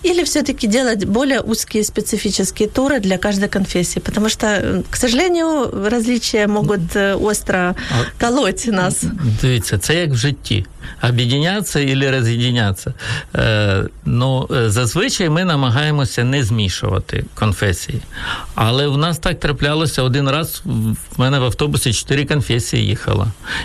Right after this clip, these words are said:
Speaker 2: Їхали католіки, греко-католіки, е, баптісти і автокефальна православна церква.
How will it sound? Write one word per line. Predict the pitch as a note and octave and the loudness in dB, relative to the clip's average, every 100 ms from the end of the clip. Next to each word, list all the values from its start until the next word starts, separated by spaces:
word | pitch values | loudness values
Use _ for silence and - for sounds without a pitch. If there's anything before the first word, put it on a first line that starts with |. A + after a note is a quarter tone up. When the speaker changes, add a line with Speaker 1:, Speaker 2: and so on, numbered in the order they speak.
| - | 0
Speaker 2:
Їхали | B2+ D3+ C#3 | 0 2 0
католіки, | B2+ C3 - D3 E3+ F#3 F3 G3 | 0 0 0 0 0 -2 0 0
греко-католіки, | A#2 B2 A#2 B2+ B2 - D#3+ F3+ F3+ G#3 G3 - E3+ E3 - | 2 0 0 0 0 0 0 0 0 -2 -4 -4 -4 -4 -2
е, | A2+ A2+ A2 G#2+ G#2+ G#2+ A2 G#2+ A2+ | 0 2 2 2 2 0 0 0 0
баптісти | G#2 A#2 A#2+ - C#3 E3 - A#3 G#3+ - - - - B3 - - | 0 0 0 -2 -2 -2 -2 -2 -2 -6 -10 -10 -8 -10 -6 -2
і | C3+ C#3 C3+ C3+ C3+ - - | 0 2 2 0 0 -4 -4
автокефальна | D3 B2 C#3+ - A2 C3 B2 A#2 | -2 0 0 0 0 2 2 0
православна | F#2+ A2 G2 A#2 A2 G2+ | 0 0 0 0 0 0
церква. | G2 G2+ G2 - | 0 -2 -2 -2